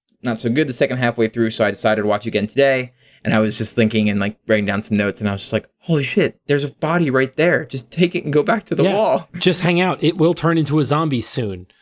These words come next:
Speaker 1: Yeah.
Speaker 2: Because even back
Speaker 1: Or,
Speaker 2: in,
Speaker 1: or
Speaker 2: like
Speaker 1: just wait. If it doesn't, then, you know, you have to keep going. Like, maybe,
Speaker 2: Right.
Speaker 1: maybe the White Walkers can decide who they turn and they don't turn for some reason. But that's not,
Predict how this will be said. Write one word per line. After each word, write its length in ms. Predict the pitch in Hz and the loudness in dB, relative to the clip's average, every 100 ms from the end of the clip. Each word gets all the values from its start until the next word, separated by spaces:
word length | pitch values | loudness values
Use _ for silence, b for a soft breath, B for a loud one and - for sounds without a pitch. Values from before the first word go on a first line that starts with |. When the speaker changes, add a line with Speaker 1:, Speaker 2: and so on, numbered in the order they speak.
| b | b
Speaker 1:
Yeah. 380 | 123 135 113 113 - _ _ - | -2 -2 -4 -10 -16 _ _ -4
Speaker 2:
Because 280 | 147 143 147 | -2 0 0
even 240 | 170 147 | 0 0
back 200 | 143 143 | 0 0
Speaker 1:
Or, 80 | 180 | 2
Speaker 2:
in, 80 | 127 | 0
Speaker 1:
or 40 | |
Speaker 2:
like 40 | 208 | 0
Speaker 1:
just 160 | 208 | 0
wait. 140 | 240 196 | 0 0
If 100 | 147 | -2
it 100 | 123 | 0
doesn't, 380 | 175 175 135 | 0 0 -2
then, 180 | - 135 | -2 0
you 120 | 123 | 2
know, 80 | 120 | 2
you 100 | 113 | 0
have 80 | 107 | -2
to 80 | - | -2
keep 140 | 123 | -2
going. 240 | 160 135 101 | 0 0 -2
Like, 160 | 98 | 0
maybe, 200 | 120 123 | 0 2
Speaker 2:
Right. 220 | 185 180 | 2 0
Speaker 1:
maybe 100 | 113 120 | 0 0
the 60 | |
White 120 | 120 | 2
Walkers 240 | 113 110 107 | 2 0 -2
can 200 | - 127 | 0 0
decide 380 | 110 - 104 104 | 0 0 0 2
who 160 | 113 | 2
they 100 | 104 | 2
turn 240 | 101 117 101 | 0 0 0
and 60 | |
they 60 | 98 | 2
don't 220 | 104 - | 0 -2
turn 200 | - 98 | -4 -4
for 200 | 104 110 | -2 -4
some 240 | - 101 95 | -2 -2 -2
reason. 340 | 90 - 104 | -2 -2 -2
But 160 | 110 107 | 0 0
that's 160 | 110 | 0
not, 240 | 143 127 | 0 -2